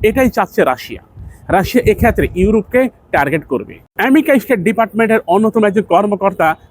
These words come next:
আজকে একটা বিবৃতি দিয়েছেন। তিনি বলেন, "আমরা এটা মনে করি যে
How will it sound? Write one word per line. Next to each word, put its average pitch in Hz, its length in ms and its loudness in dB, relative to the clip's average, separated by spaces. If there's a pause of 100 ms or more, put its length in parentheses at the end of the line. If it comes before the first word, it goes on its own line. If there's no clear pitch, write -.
আজকে - 220 -2
একটা 196 140 0
বিবৃতি 185 440 0
দিয়েছেন। 117 300 0
তিনি 202 200 2
বলেন, 180 300 -2 (300)
"আমরা 220 260 0
এটা 202 240 -2
মনে 226 180 4
করি 170 320 0 (280)
যে - 240 -2